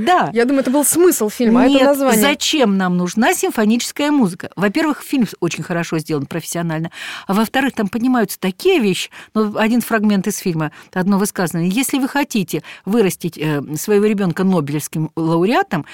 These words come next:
Speaker 1: с двух лет, э, давайте ему слушать симфоническую музыку». М,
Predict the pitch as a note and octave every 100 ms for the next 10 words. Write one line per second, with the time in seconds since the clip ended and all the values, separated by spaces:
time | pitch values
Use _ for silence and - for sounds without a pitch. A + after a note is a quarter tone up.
0 | - F3 F3 G#3 - A3+ F4 - - -
1 | - F3 E3+ D#3+ G#3+ G#3 F#3 - E3+ E3
2 | D4+ - - F3+ E3 E3+ - - E3+ C#3+
3 | - F3 - _ - - - - - -
4 | _ - F3 E3+